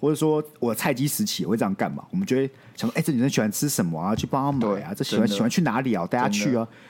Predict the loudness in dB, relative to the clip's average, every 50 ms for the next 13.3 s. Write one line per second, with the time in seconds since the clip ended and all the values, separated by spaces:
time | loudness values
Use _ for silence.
0 | -20 -20 -8 -4 0 0 2 2 2 2 2 2 0 -2 0 0 0 0 0 -2
1 | -4 -4 -4 0 0 2 2 2 2 0 0 0 0 0 0 -2 -4 -8 -8 -8
2 | -12 -20 -20 _ _ -20 -16 -8 -6 -4 0 2 2 2 2 0 0 0 0 0
3 | 0 -4 -8 -14 _ _ -10 -10 -10 -8 -10 -12 -12 -12 -10 -10 -10 -10 -12 _
4 | _ _ _ -20 _ _ _ -20 -20 -20 _ _ _ _ _ _ _ _ -4 0
5 | 2 6 6 6 8 8 6 6 4 0 0 4 6 6 6 6 6 6 8 8
6 | 8 6 4 0 2 2 2 4 6 4 4 4 2 -2 -4 -4 -4 -6 -8 -8
7 | -4 -2 -2 -2 -4 -4 -6 -6 -6 -6 -6 -10 -14 -10 -8 -6 -4 -2 -2 0
8 | 2 2 2 0 -2 -2 -2 -2 -2 -4 -6 -8 -10 -10 -8 -2 -2 -2 -2 0
9 | 0 0 0 0 0 -2 -2 0 2 2 2 2 0 0 -2 0 0 0 -2 -4
10 | -4 -4 -4 -2 -2 -2 0 0 0 0 2 0 -2 -4 -6 -6 -4 -4 -4 -4
11 | -2 -2 -2 -2 -2 -2 -4 -4 -4 -4 -6 -6 -4 -4 -6 -6 -4 -4 -6 -4
12 | -6 -6 -10 -12 -14 -16 -18 -20 -20 -20 -20 _ _ _ -10 -10 -10 -10 -10 -8
13 | -6 -6 -6 -6 -10